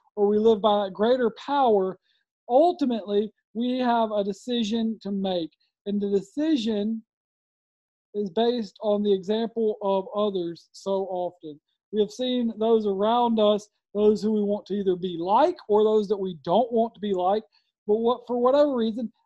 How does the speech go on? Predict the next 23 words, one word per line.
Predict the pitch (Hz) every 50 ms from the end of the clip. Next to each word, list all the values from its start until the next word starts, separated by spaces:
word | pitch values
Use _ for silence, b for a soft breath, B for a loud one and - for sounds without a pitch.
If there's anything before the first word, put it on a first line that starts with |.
| _ _
our | 226 220 220
decisions | 220 202 214 - 302 311 294 277 285 254 226 214
are | 214 202
based, | 180 220 226 233 220 220 208 - - _ _ _ _ _ _ _ _ _ _ _ _ _ _ _ _
our | 202 208 196 208
actions | 240 262 285 269 277 - - 240 233 214 202 190
are | 190 185 180
based | 170 180 165 160 160 165 - - - - _ _ _ _ _ _ _ _ _ _ _ _ _ _
on | 202 196 196 196 196 190 185 180 - _ _ _ _ _ _ -
those | 190 196 208 208 202 196
decisions, | 170 196 190 - - 190 180 175 143 151 143 139 143 -
on | 180 175 180
who, | 185 202 208 202 214
on, | 214 208 202 196 196 190 214 - -
"I | 202 220
wanna | 220 214 220 240 254 254
be | 233 247
like | 233 226 214 -
that | 226 214 202
person, | 220 220 214 208 202 180
so | 196
I'm | 190
gonna | 180 185